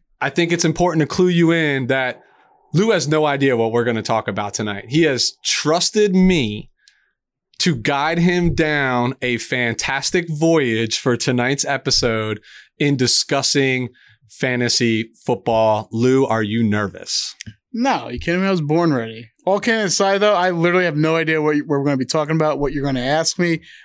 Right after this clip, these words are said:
Speaker 2: I just showed up to the studio today looking pretty as always. So, um,
Speaker 1: <laughs>
Speaker 2: I think let's start down this path, man.
Speaker 1: All right. So the only thing I did ask of you was come into this conversation this evening as if you were preparing for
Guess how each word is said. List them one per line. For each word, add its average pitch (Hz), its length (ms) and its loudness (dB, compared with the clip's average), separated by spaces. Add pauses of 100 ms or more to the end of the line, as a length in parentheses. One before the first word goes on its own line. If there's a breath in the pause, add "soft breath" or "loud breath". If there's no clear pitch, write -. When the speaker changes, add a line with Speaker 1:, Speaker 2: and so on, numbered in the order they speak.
(120 loud breath)
Speaker 2:
I 156 120 0
just 165 200 0
showed 160 260 2
up 156 140 -2
to - 100 -10
the 143 60 -4
studio 147 400 0
today 143 240 -2
looking 135 260 -2
pretty 143 280 -2
as 135 140 -2
always. 139 500 0 (400 soft breath)
So, 139 520 0
um, 135 640 0
Speaker 1:
<laughs> - 540 -18
Speaker 2:
I 139 80 -2
think 160 180 -2
let's 170 140 4
start 170 260 -2
down 160 200 0
this 151 160 -2
path, 175 320 -2
man. 127 200 -6 (100)
Speaker 1:
All 110 100 -2
right. 110 260 -2 (100)
So 120 540 -2 (220 soft breath)
the 131 80 0
only 185 160 2
thing 208 200 0
I 190 120 2
did 165 240 2
ask 123 260 -2
of 120 140 -2
you 117 160 0
was 110 180 -4
come 175 320 -2
into 180 280 0
this 143 280 0
conversation 127 720 -4
this 113 180 -6
evening 113 420 -6
as 117 200 -4
if 123 160 -4
you 123 120 -2
were 113 200 -4
preparing 123 680 -2
for 110 600 -8